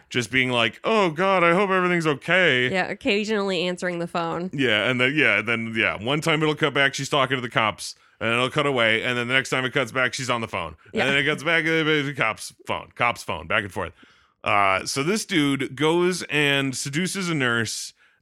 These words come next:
Speaker 1: and uses a, like, tape recorder doodad that he carries with him
Speaker 2: <laughs>
Speaker 1: everywhere to record himself, audio record himself, murdering the nurse right at midnight Manhattan time.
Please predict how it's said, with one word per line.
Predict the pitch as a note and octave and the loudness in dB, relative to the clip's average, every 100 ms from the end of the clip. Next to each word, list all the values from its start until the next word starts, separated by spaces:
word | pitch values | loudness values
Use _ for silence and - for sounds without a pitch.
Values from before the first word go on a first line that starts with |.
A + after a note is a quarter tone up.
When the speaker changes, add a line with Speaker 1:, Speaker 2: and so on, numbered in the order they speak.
| - | -4
Speaker 1:
and | B2 A#2+ A#2+ | 0 0 0
uses | A#2 D3 C3+ C3 B2+ A2+ | 0 0 0 -2 -4 -2
a, | C3 B2 | 0 0
like, | A#2+ B2 G#2 - - - | 0 -2 -4 -12 -16 -8
tape | G3 A3 F3+ | -4 -2 -4
recorder | D#3 F3+ D#3 C#3 C3+ C3 | -6 -2 0 2 2 0
doodad | A#2 B2 D3+ E3 C#3+ C3+ B2+ | -4 -6 -4 0 2 2 2
that | B2+ | 0
he | B2 | -2
carries | - C3+ B2+ G#2+ | 0 2 2 0
with | C3+ | 0
him | B2 | 2
Speaker 2:
<laughs> | B2 | 0
Speaker 1:
everywhere | A2+ A#2 A2+ G2+ G2 - _ _ _ _ | 0 0 0 0 -2 -6 _ _ _ _
to | - B2+ | -2 -2
record | B2+ - E3 A3 B3+ | -2 -4 0 2 2
himself, | G#3 C#3+ - A#2 G2+ F#2+ - | 2 0 0 0 0 -2 -4
audio | - G#3 A3+ F#3+ | -2 0 2 0
record | C#3+ B2 C3 G#2+ | -2 -2 -2 0
himself, | G2+ F2 G2 F2+ E2 - - _ _ _ _ | -2 -4 -4 -4 -6 -10 -20 _ _ _ _
murdering | A2 C#3+ E3+ F3 D#3 C#3+ | 0 2 4 2 0 -2
the | B2+ | -2
nurse | A#2+ G#2+ G#2+ - - - _ _ _ _ _ | -2 -2 -2 -6 -12 -14 _ _ _ _ _
right | G2 A#2 B2+ C3 - | -8 -4 0 0 0
at | B2+ A#2+ A2+ | 0 0 -2
midnight | A2+ A#2 B2+ A#2+ A#2+ A2+ A2+ G#2+ _ | -4 -2 -2 -2 0 2 2 0 _
Manhattan | - A2 G#2 F#2+ - A2 F#2+ G2 E2+ | -2 -2 -2 -4 -2 -2 -4 -6 -10
time. | - E2+ A1+ A1+ | -4 -4 -6 -16